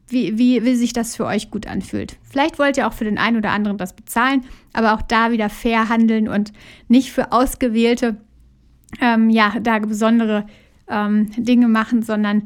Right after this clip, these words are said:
so ein bisschen gleich agieren. Die Dienstleisterverpflegung. Ja, ein ziemlich heikles Thema, würde ich sagen. Ich selbst bin ja quasi Dienstleister und,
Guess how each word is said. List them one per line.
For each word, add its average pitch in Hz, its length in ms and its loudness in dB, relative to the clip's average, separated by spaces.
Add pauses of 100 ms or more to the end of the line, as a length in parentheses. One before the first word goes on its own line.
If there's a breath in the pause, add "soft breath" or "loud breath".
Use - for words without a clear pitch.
(200 loud breath)
so 240 120 2
ein 214 80 4
bisschen 254 580 2 (140)
gleich 208 400 0
agieren. 190 480 -4 (2250)
Die 302 140 4
Dienstleisterverpflegung. 208 1600 0
Ja, 262 120 4
ein 320 100 2
ziemlich 370 440 -4
heikles 285 420 -2
Thema, 233 420 0
würde 190 200 -4
ich 220 100 -4
sagen. 208 440 0 (600)
Ich - 200 0
selbst 311 480 -2
bin 294 200 4
ja 302 180 2
quasi 254 500 -2
Dienstleister 254 920 -2
und, 240 460 2